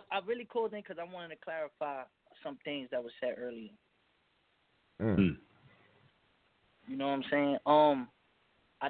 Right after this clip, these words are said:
Speaker 1: think, um, like, um, I don't know what y'all was talking about right now, like, what y'all was in, but,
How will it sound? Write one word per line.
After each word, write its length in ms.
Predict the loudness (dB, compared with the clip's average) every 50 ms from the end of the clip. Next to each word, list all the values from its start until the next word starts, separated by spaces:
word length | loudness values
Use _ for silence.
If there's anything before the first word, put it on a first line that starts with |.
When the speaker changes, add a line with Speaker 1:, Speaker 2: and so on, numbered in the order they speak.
| 0 2
Speaker 1:
think, 200 | 2 2 2 0 -2
um, 440 | 0 2 2 4 2 2 0 -2 -4 -6 -12 -20 -20 -20 -20 _ _ _ _ _ -20 -20 -18 -16 -18 -18 -20 _ -2 2
like, 240 | 2 2 2 2
um, 240 | 2 2 2 2 2 4
I 80 | 6 6
don't 120 | 6 8
know 80 | 6 6
what 300 | 6 6 4 4 4 4
y'all 140 | 2 2
was 120 | 2 0 -4 -4
talking 260 | -2 -2 -2 -4 -4
about 200 | 0 0 0 2
right 200 | 0 -2 -2 -2
now, 260 | -2 -2 -2 -2 0
like, 220 | 0 0 0 0 -2
what 100 | -6 -6 -4
y'all 120 | -4 -4
was 160 | -4 -6 -6 -6
in, 200 | -6 -6 -6 -4
but, 200 | -4 -4 -4 -4